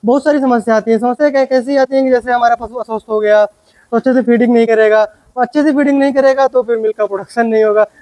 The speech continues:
मिल्क का प्रोडक्शन नहीं होगा तो फिर हमारी कमाई में भी थोड़ा सा नुकसान होगा।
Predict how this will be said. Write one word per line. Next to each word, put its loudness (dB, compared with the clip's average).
मिल्क 0
का 0
प्रोडक्शन 0
नहीं 0
होगा 2
तो -4
फिर -2
हमारी 0
कमाई -4
में -8
भी -18
थोड़ा -6
सा 0
नुकसान 0
होगा। 2